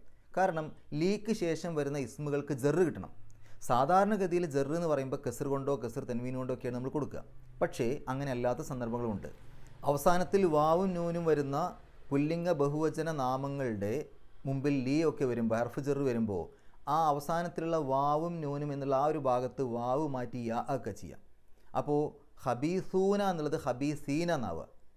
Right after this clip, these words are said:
മുസ്ലിമൂന മുസ്ലിമീന എന്നാവും, മുഅ്മിനൂന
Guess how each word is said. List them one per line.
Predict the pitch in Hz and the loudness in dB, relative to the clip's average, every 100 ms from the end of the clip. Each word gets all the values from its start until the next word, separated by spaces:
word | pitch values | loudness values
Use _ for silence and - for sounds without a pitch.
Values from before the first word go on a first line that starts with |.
| - - - | -20 -12 -6
മുസ്ലിമൂന | 143 - 175 147 165 196 180 131 | -6 0 0 2 0 2 2 0
മുസ്ലിമീന | 135 143 135 131 151 156 | -4 -2 -2 -2 0 0
എന്നാവും, | 123 87 80 - | 0 -2 -6 -8
മുഅ്മിനൂന | 139 147 165 156 165 180 | -8 -6 -4 -2 -2 -2